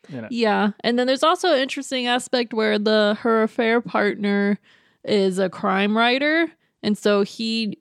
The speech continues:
Speaker 2: feels like
Speaker 1: Mm.
Speaker 2: something suspicious about the whole setup of what happened and why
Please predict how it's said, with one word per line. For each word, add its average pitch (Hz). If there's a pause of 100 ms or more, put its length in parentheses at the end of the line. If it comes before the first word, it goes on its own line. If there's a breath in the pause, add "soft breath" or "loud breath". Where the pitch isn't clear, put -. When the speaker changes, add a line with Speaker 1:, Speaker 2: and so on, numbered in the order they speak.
(240)
Speaker 2:
feels 277
like 226
Speaker 1:
Mm. 240
Speaker 2:
something 220
suspicious 202
about 190
the 190
whole 196
setup 190
of 185
what 185
happened 190
and 180
why 180